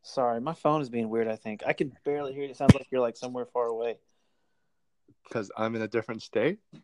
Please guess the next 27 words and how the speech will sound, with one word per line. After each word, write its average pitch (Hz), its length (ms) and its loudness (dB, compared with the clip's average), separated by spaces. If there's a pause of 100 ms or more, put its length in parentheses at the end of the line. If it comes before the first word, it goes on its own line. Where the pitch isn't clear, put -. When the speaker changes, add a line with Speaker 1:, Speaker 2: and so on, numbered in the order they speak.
(380)
Speaker 1:
Oh, 139 840 0
there 151 100 0
you 160 140 2
are. 127 80 6
You're 131 100 -2
back. 135 240 2 (680)
And 127 160 -6
you 131 120 2
are 127 80 4
in 127 80 -4
a 120 40 -10
different 120 300 -8
state. 110 220 -6 (400)
<laughs> - 400 4
Speaker 2:
<laughs> - 840 8 (720)
But, 143 280 12 (220)
uh, 131 360 12
he 151 100 -4
got 214 220 4
beat 196 160 -10
by 165 140 -4
Mike 156 300 -8
Evans 143 340 -10
and 131 200 -10
O 135 120 2
J 135 240 -2 (120)
Howard. 113 420 -10